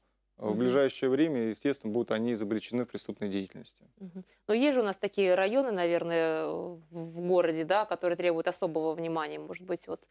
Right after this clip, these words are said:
Speaker 2: их как-то там почаще прочёсывать или
Speaker 1: М, про-,
Speaker 2: у вас
Speaker 1: проводим,
Speaker 2: какие-то там
Speaker 1: проводим постоянно рейды, проводим, э,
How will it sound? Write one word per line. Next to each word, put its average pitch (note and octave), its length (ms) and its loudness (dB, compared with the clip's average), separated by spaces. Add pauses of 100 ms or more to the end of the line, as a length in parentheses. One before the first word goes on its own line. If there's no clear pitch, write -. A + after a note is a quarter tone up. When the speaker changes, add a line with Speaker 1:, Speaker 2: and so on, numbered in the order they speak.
(200)
Speaker 2:
их - 100 -10
как-то F3 280 -6
там F3+ 180 -6
почаще - 440 -4 (640)
прочёсывать F#3 800 -4
или F#3 220 -2
Speaker 1:
М, - 340 -4 (380)
про-, C#3+ 80 4
Speaker 2:
у A#2+ 60 4
вас - 240 6
Speaker 1:
проводим, F#3+ 160 6
Speaker 2:
какие-то F3 260 0
там F3 320 -2
Speaker 1:
проводим C3+ 720 2
постоянно B2+ 760 2
рейды, C#3+ 400 4
проводим, B2 540 0
э, A2+ 340 -2